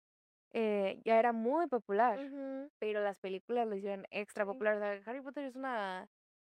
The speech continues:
Speaker 1: no, creo que no hay <laughs> libro aparte de la Biblia que
Speaker 2: Ajá,
Speaker 1: se
Speaker 2: que
Speaker 1: venda
Speaker 2: se
Speaker 1: más,
Speaker 2: ve
Speaker 1: ¿no?
Speaker 2: como sí.
Speaker 1: Entonces, sí, le fue, o sea, la, a tener una película y que le funcione,
Speaker 2: Ujú.
Speaker 1: como autora te hace que vendas ahora
Speaker 2: Sí.
Speaker 1: millones más.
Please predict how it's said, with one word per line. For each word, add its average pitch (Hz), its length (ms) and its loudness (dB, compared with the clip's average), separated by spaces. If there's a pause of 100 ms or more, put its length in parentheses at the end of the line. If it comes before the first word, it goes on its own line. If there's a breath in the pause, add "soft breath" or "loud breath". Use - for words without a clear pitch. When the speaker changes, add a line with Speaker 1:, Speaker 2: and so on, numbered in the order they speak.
(160)
Speaker 1:
no, 240 340 -2
creo 247 140 -8
que 269 100 -10
no 254 120 -2
hay 233 640 -4
<laughs> 240 160 -8 (260)
libro 233 360 0
aparte 220 340 0
de 233 60 0
la 202 140 2
Biblia 190 360 0
que 190 480 -2
Speaker 2:
Ajá, 262 260 -4
Speaker 1:
se 208 120 0
Speaker 2:
que 190 180 -2
Speaker 1:
venda - 60 -6
Speaker 2:
se - 0 -
Speaker 1:
más, 247 320 -6
Speaker 2:
ve - 40 -
Speaker 1:
¿no? 185 80 -6
Speaker 2:
como 233 280 -10
sí. 240 320 -12 (380)
Speaker 1:
Entonces, 190 520 -10
sí, 180 400 -14 (120)
le 233 180 2
fue, 226 140 2
o 226 180 0
sea, 226 120 2
la, 214 160 0 (100)
a 226 140 2
tener 214 200 -10
una 277 160 -4
película 214 380 -10
y 233 60 -12
que - 80 -8
le 196 120 -4
funcione, 190 600 -12 (280)
Speaker 2:
Ujú. 262 400 -10
Speaker 1:
como 214 260 -4
autora 208 500 2
te - 140 0
hace 208 240 0
que 202 180 -2
vendas 208 400 0
ahora 190 480 -2
Speaker 2:
Sí. - 20 -10
Speaker 1:
millones 190 520 -6
más. 202 200 -14